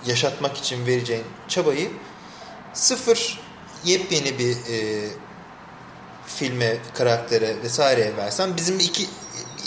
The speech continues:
bir Robocop bir de yenilenmiş Robocop değil de bir Robocop'umuz bir de başka bir filmimiz olsa. Hani sevebileceğimiz, e, dünyamız genişlese.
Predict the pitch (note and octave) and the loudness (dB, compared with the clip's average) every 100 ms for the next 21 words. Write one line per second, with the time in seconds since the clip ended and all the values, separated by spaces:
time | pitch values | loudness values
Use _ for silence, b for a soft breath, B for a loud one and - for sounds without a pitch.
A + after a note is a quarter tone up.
0 | - - - E3 G3+ F#3 F3 E3+ G3 G#3 | -8 -10 -6 2 4 8 8 8 6 4
1 | G3+ F#3+ F#3 F#3 F3+ F3+ F3+ F3+ F3 F3+ | 4 6 8 8 6 6 6 4 2 4
2 | E3 D3+ E3 D#3+ - - B B B - | 4 2 2 0 -6 -12 B B B -18
3 | - - A3+ F3 F3 A#3+ - B B - | -10 2 4 6 6 4 2 B B -16
4 | - G3+ G#3 F3+ E3+ E3 E3 E3 E3+ B3+ | -2 4 6 8 6 4 0 -2 -4 -4
5 | - - - F#3+ A#3 A3 - A3+ - A3+ | -4 -8 -4 6 8 8 6 6 6 4
6 | F#3+ E3+ C#3+ B2 A2 G2+ F#2+ - F2 - | 4 -2 -2 -2 -2 -2 -2 -4 -8 -10
7 | - D3+ E3+ E3 B B - E3+ G3+ G#3 | -4 2 2 0 B B 2 6 6 4
8 | G3 G#3 G3+ G#3+ G3+ - B B B - | 4 4 4 4 2 -2 B B B 0
9 | C#3+ - - C#3+ G3+ G#3 G#3+ A3 F3+ C#3+ | 0 -2 -6 4 6 8 6 4 4 4
10 | A#2+ - F#2+ | 2 0 -2